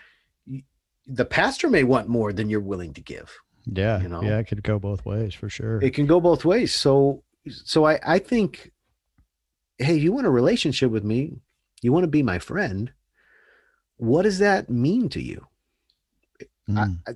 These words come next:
Speaker 1: I don't think there's anything wrong with asking that question. I, I got a good friend out in, uh, Colorado.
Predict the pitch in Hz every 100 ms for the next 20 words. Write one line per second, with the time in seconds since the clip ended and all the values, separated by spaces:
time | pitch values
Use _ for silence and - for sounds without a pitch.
0 | - 151 196 - 190 143 156 202 151 107
1 | 107 147 160 101 95 - 113 - 120 98
2 | - 127 131 113 110 127 - - - -
3 | 156 135 123 135 - 143 131 123 120 113
4 | 107 98 _ _ _ _ _ - 117 98
5 | 95 - 143 123 123 160 120 90